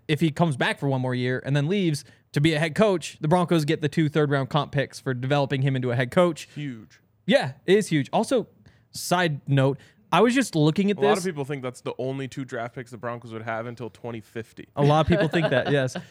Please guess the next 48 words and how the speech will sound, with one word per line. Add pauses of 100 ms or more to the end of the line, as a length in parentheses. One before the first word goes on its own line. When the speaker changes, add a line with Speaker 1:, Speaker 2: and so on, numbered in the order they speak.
(300)
Speaker 1:
But
the
weird
thing
is,
not
that
this
would
be
a
reason
to
not
do
it, (280)
is
that (280)
if
you
were
to
take
the
average
value
of
two
comp
picks (220)
in
the
third
round, (720)
that, (260)
i-,
if
you
were
to
combine (160)
the
value
of
those
using
Bill
Belichick's,